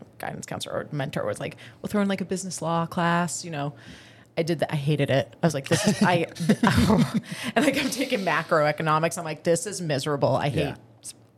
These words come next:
Speaker 1: I hated it." Um, and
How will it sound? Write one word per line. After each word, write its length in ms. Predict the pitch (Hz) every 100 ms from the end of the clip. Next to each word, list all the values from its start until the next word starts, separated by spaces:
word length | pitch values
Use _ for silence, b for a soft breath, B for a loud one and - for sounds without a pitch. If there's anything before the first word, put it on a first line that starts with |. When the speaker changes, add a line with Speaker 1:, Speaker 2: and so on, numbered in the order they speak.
| -
Speaker 1:
I 60 | 143
hated 280 | 143 139
it." 140 | - - B B B B -
Um, 560 | 170 165 151 143 156 - - -
and 280 | 190 185